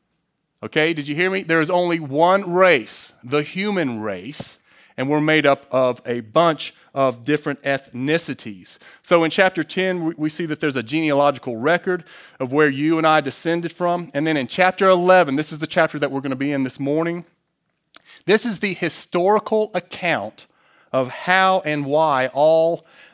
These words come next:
the nations came into being and why they were dispersed with that, throughout the earth. And it also teaches us, chapter eleven is going to teach us where all the languages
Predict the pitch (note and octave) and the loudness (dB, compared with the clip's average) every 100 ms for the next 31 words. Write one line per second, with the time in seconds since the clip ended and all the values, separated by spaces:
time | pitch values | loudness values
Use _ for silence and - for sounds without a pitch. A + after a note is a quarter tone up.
0 | - D3 C#3+ C#3 - C3+ B2 - - _ | -6 0 0 0 -4 -6 -6 -14 -20 _
1 | _ _ - C3+ C3+ C#3 D3 A#2+ A2+ A2+ | _ _ -10 -6 -4 -4 -6 -6 -6 -6
2 | A2+ A2+ C3 C#3+ C#3 A2+ - - C#3+ B2+ | -6 0 2 2 -2 -8 -12 -8 -8 -8
3 | - - - _ _ A#2 B2 B2+ - C3 | -14 -20 -20 _ _ -6 -4 -4 -6 0
4 | B2 B2 C3+ G2 F#2 G2 - _ D#3 F#3 | 0 0 -10 -10 -14 -16 -20 _ -6 -2
5 | E3 C3 C3+ - _ _ _ _ _ _ | -2 -2 -6 -10 _ _ _ _ _ _
6 | - B2 E3+ - - - D#3 C#3+ B2 B2+ | -4 2 2 2 -8 -4 -4 -4 -4 -4
7 | - C#3 C#3 D#3+ C#3 C3 A#2 A#2+ A#2+ A2 | 0 0 0 -2 -2 -2 -4 -8 -10 -8
8 | C#3+ C3+ B2 - - _ - A2+ C3 C3+ | -10 -8 -12 -12 -20 _ -8 -2 0 2
9 | B2 B2+ B2 A2+ A2+ B2+ C3 A2+ G2 F2+ | 2 0 0 -4 0 2 0 -4 -10 -14
10 | E2+ - | -16 -18